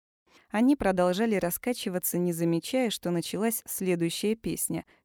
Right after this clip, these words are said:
К ним присоединилась еще одна пара, потом другая, и скоро все те, кто сидел во дворике, танцевали под музыку группы Alabama Shakes.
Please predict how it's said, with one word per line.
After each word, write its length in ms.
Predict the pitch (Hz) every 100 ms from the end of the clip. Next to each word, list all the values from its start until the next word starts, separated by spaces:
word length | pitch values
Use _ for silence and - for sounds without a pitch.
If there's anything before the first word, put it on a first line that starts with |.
| _
К 60 | -
ним 220 | 247 285
присоединилась 920 | - 202 180 170 170 202 247 214 -
еще 400 | 175 175 - 254
одна 300 | 208 185 196
пара, 420 | - 151 151 165 -
потом 360 | - - 196 180
другая, 540 | 165 175 226 277 185 - _
и 80 | -
скоро 320 | - 262 254
все 240 | 226 - 202
те, 160 | 226
кто 220 | 226 -
сидел 380 | 185 185 180 190
во 120 | 175
дворике, 600 | 170 202 277 220 - 165 -
танцевали 520 | 185 185 202 247 277
под 220 | 226 180
музыку 420 | 175 196 208 185 170
группы 480 | 165 220 - 196 -
Alabama 500 | 180 160 156 151 156
Shakes. 540 | - - 147 - -